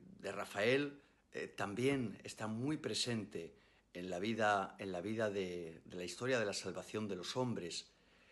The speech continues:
Y cómo, eh, cada uno de nosotros tenemos no que adorar a los ángeles o a los arcángeles, sino que servirnos también de ellos,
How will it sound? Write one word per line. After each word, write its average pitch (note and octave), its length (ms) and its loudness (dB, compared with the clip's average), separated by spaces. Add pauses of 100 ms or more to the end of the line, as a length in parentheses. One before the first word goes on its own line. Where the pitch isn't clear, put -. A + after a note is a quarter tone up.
(140)
Y G#2+ 100 -4
cómo, D3 520 0 (280)
eh, - 180 -2
cada C3 260 2
uno D3+ 180 0
de C#3 100 0
nosotros D3 540 -4
tenemos C#3+ 500 0 (440)
no C#3 220 0
que D#3+ 100 0
adorar G#2+ 320 6
a F#2+ 60 4
los E2+ 240 -2
ángeles G#2+ 600 -4 (340)
o F#2 140 0
a F2 40 2
los E2+ 180 -2
arcángeles, F2+ 800 -4 (360)
sino G#2+ 540 -2 (340)
que F#2+ 160 -6
servirnos B2+ 600 -2
también A2+ 440 0
de G2 200 2
ellos, A2 460 0